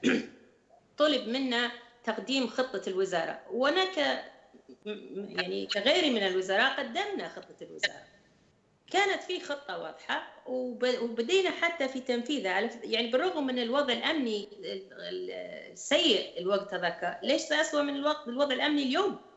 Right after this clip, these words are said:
فنسبيًا كان أفضل الوضع الأمني في ال-، في ال-، في ليبيا في سنة ألفين واثناش. آم، ال-، ال-، ال-، للأسف ال-، المن-،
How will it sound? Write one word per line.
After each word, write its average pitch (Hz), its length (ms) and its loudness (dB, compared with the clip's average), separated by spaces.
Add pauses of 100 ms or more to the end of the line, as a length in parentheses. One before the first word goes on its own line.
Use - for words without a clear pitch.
(640)
فنسبيًا 269 680 4
كان 285 280 0
أفضل 175 460 -2
الوضع 160 240 -8
الأمني 165 340 -10
في - 140 -10
ال-، 156 380 -8 (200)
في 160 60 -6
ال-، 131 280 -14 (180)
في 190 120 -6
ليبيا 175 540 0
في 185 60 -4
سنة 190 320 2
ألفين 170 240 0
واثناش. 165 540 -6 (720)
آم، 196 920 2
ال-، 214 260 -8
ال-، 196 280 -2
ال-، - 560 -8
للأسف 311 600 2
ال-، 226 180 -2 (360)
المن-، 240 420 -4